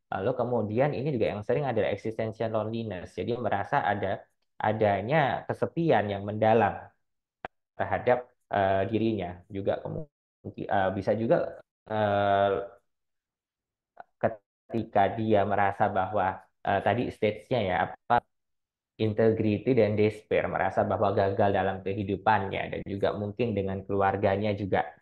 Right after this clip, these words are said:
ada, eh, ada hubungan yang mungkin agak problemat-, problematik ya dengan anaknya atau dengan sekitarnya, sehingga memunculkan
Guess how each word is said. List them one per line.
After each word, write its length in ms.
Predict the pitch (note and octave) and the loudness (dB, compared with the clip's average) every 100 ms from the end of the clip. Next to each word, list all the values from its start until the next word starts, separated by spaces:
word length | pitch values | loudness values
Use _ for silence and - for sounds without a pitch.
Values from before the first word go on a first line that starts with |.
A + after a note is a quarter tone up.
| _ _ | _ _
ada, 400 | - G#2+ G2+ E2+ _ - | 0 2 2 2 _ -4
eh, 840 | G2 F#2+ F#2+ F#2+ F#2+ F#2 F#2 F2+ F2 - _ _ - | 2 4 4 4 4 6 6 4 0 -8 _ _ -4
ada 600 | G2+ G2 G#2 G2 F#2+ F#2+ | -2 2 4 4 2 0
hubungan 480 | G#2 G#2 G2+ G2+ G2 | -4 -2 0 0 0
yang 160 | F#2+ | -2
mungkin 400 | G2 G#2+ G#2 G#2 | -4 -4 -2 -2
agak 400 | - G2+ F#2+ - | -2 0 0 0
problemat-, 560 | - G2+ G#2 A#2 C3+ - - A#2 | 2 2 4 2 0 -4 -6 0
problematik 640 | G#2+ G#2+ G#2+ C3 - G#2+ | 2 2 4 2 0 -8
ya 160 | - - | -10 -10
dengan 320 | F#2 F#2 F#2 | -8 -8 -6
anaknya 640 | F#2+ F#2+ A2 - G2 F#2 | -4 -2 -2 -4 -4 -4
atau 320 | - F#2 F#2 - _ _ | -2 -2 -2 -8 _ _
dengan 400 | - F#2+ F#2+ F#2+ | -4 -2 -2 -4
sekitarnya, 720 | G2 G#2 F#2+ A2+ G#2+ F#2+ F#2 G#2 | -4 -2 2 4 2 -2 -4 -6
sehingga 320 | F#2+ G2 A2 | -6 -4 -2
memunculkan 800 | B2 A2 G#2+ G2 G2+ G2 B2+ C#3 | -2 -2 -4 -2 -2 0 0 -2